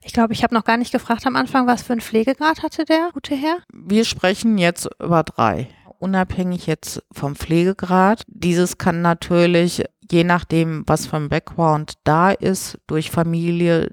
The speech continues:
Speaker 2: durch ein Pflegenetzwerk, auch beim Pflegegrad zwei, drei, vier stattfinden.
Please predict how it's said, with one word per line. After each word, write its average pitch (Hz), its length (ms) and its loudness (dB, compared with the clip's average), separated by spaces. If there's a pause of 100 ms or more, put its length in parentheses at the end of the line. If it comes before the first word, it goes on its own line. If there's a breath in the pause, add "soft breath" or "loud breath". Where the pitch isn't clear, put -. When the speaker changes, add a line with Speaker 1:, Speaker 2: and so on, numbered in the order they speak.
(100)
Speaker 2:
durch 165 400 -4 (100)
ein 165 140 -8
Pflegenetzwerk, 170 1200 2
auch 160 260 0
beim 156 320 -2
Pflegegrad 156 680 -2
zwei, 165 580 2 (220)
drei, 160 400 2
vier 165 520 0
stattfinden. 127 760 -8